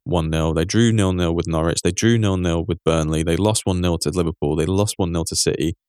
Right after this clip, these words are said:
they beat Brighton one nil, they drew nil nil with Chelsea, and then they beat Manchester United one nil. These are, I think we talked about this before Christmas when we were talking about Arsenal's upcoming run. Obviously, Arsenal didn't end up playing Wolves in the end, which I think for Arsenal's sake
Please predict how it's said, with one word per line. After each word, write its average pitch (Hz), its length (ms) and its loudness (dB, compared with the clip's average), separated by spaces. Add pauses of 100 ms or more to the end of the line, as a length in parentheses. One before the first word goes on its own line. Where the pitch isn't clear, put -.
(260)
they 90 160 -4
beat 120 220 2
Brighton 87 320 0
one 85 200 0
nil, 85 220 0
they 87 120 -2
drew 87 180 -2
nil 107 220 4
nil 98 180 4
with 90 100 2
Chelsea, 80 460 0
and 92 100 -4
then 90 100 -2
they 90 100 0
beat 101 200 0
Manchester 104 360 0
United 165 180 0
one 82 140 -2
nil. 73 160 -6 (340)
These 143 160 2
are, 135 40 2 (280)
I 143 60 4
think 214 180 0
we 165 80 2
talked - 240 0
about - 180 0
this 95 140 -2
before - 320 -2
Christmas 107 380 -2
when 92 100 -2
we 87 60 0
were 92 60 0
talking 98 260 0
about 90 120 -2
Arsenal's 101 460 0 (100)
upcoming 87 460 0
run. 78 200 2 (340)
Obviously, 101 260 2
Arsenal 107 280 2
didn't 92 220 -2
end 90 140 0
up - 80 -4
playing 120 280 2
Wolves 87 200 2
in 82 80 -4
the 80 60 -2
end, 76 100 -2
which 80 100 0
I 104 60 2
think 139 260 2
for 98 140 0
Arsenal's 104 360 0
sake 78 200 -2